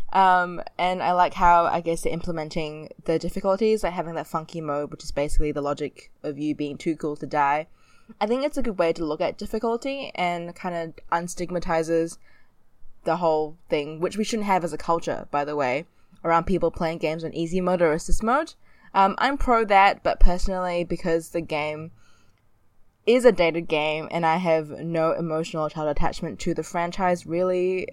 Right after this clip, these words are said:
I don't think I'll be picking it up. I mean, I like platforming, but there are other great platformers out there on the Switch, so I will be giving this one a miss unless Andrew or Andy heartily convince me otherwise. Um,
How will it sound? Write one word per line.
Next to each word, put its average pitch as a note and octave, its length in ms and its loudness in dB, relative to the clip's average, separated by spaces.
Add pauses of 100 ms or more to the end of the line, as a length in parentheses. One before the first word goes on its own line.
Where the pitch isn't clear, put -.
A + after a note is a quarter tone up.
(200)
I E3 160 2
don't - 220 2
think E3+ 160 -6
I'll E3 80 0
be E3+ 60 -2
picking F3+ 320 -2
it F3 80 -2
up. F3+ 240 2
I F3 100 -2
mean, E3 180 -4
I D#3+ 80 -2
like D#3 220 0
platforming, D#3 540 -4
but - 140 -6
there D3+ 100 -2
are - 140 -4
other D3+ 180 -2
great - 240 -6
platformers D3 580 -8
out - 120 -8
there D3+ 120 -6
on D3 80 -10
the D#3 80 -12
Switch, - 480 0 (460)
so D3+ 580 0
I D#3 160 2
will D#3 140 2
be D#3 140 -6
giving D#3+ 280 -6
this D#3 160 -10
one D3+ 160 -10
a D#3+ 60 -8
miss B3 440 4
unless F#3+ 400 -2
Andrew E3 320 -4
or D#3 100 -4
Andy D3+ 400 -6
heartily D3+ 540 2
convince C#3+ 460 -14
me D3+ 180 -14
otherwise. D3 760 -6 (720)
Um, E3+ 460 0